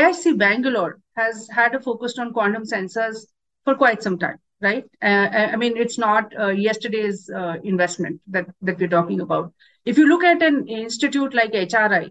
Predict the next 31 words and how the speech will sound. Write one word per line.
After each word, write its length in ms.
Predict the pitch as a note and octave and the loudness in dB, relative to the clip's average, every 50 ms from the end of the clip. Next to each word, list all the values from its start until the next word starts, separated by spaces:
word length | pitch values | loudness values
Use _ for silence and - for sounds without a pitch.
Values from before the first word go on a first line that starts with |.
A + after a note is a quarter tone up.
| - _ | -12 _
which 180 | - G3+ G3 G3 | -10 -8 -6 -6
is 160 | G#3 G3 G3 | -6 -6 0
based 240 | F#3+ G3+ G3+ G3+ A3 | 2 2 2 2 0
out 120 | G3+ F3+ | -2 -2
of 80 | F#3+ F#3 | 0 -2
Allahabad, 480 | F#3 F#3 G#3 G#3 F#3+ F3+ E3 E3+ G3+ G3+ _ _ _ _ _ _ _ _ _ - | -2 0 0 0 0 0 -2 -4 -4 -8 _ _ _ _ _ _ _ _ _ -6
uh, 480 | G#3 G#3+ G#3 G#3 G3+ G3+ G3+ G3+ G3+ G3 - - | -4 -2 -2 -2 -2 -2 -4 -4 -4 -6 -8 -8
uh, 280 | A3 G#3+ G#3 G#3 G3+ G3+ G3 - _ _ _ - | -6 -4 -2 -2 -2 -4 -6 -8 _ _ _ -16
string 420 | G#3 - - - E4 E4+ F4+ F4 | -14 -8 -2 0 0 0 0 0
theory 460 | - D#4 D4 C#4+ C#4 C4+ D4 D4 D4+ D4 | 0 0 2 2 2 2 2 2 2 2
and, 360 | C4+ C4 C4+ C4 C4 A#3 A3+ | 0 -2 -4 -6 -6 -8 -8
uh, 200 | G#3 G3+ G3 G3 | -6 -6 -6 -6
theoretical 460 | - C#4 B3 B3 C4+ C#4+ D4 D4 C4+ | -6 -6 -4 -4 -4 -4 -6 -6 -6
physics, 540 | - B3 A3+ G#3+ C4 C#4 C4+ - - - _ _ - | -4 -6 -6 -4 -6 -8 -10 -12 -20 -20 _ _ -12
uh, 320 | G#3 G3 G3 F#3+ F3+ F#3 F3+ F#3 - _ _ _ _ - | -8 -4 -2 -2 -2 -4 -6 -10 -20 _ _ _ _ -6
uh, 80 | G3+ | -6
quantum 460 | G3 - B3+ B3+ C4 C4+ C#4+ D4+ C#4+ D4 | -4 0 2 2 4 6 6 6 6 4
physics, 560 | C#4 A#3+ A3 B3+ B3 C4 B3 - - - A#3+ | 2 -2 -2 -4 -4 -4 -6 -10 -16 -6 -2
uh, 320 | A3+ G#3 G3 F#3+ F3+ E3 E3 - - _ _ _ | 0 0 2 2 0 0 -2 -6 -12 _ _ _
experts 460 | G#3+ G#3 - - - C4 B3+ B3+ - | -6 -6 -6 -4 0 0 0 0 0
are 120 | B3+ A3 A3 | -2 0 2
all 100 | G#3+ G#3 | 2 2
there. 120 | A3+ A3 | 2 0
You've 180 | G#3+ A3+ A3+ A3 | -2 -4 -6 -6
already 200 | A3 G#3+ A3 A3 | -6 -6 -8 -10
spoken 380 | - - - B3 A#3+ D4+ C#4 | -10 -6 -6 0 2 2 0
to 80 | C4 A#3+ | 0 -2
Professor 300 | - G#3+ G3+ G3+ - A3 | -4 -4 -4 0 0 0
Arun 240 | G3 F#3 G3 G3+ G3 | 0 0 -2 -4 -2
Pati. 280 | G3+ F3+ F3 F3+ A3 | -2 -2 -2 -2 -6
He's 380 | G#3 A3 A3 A3 G3 G3 - | -8 -8 -8 -10 -10 -12 -16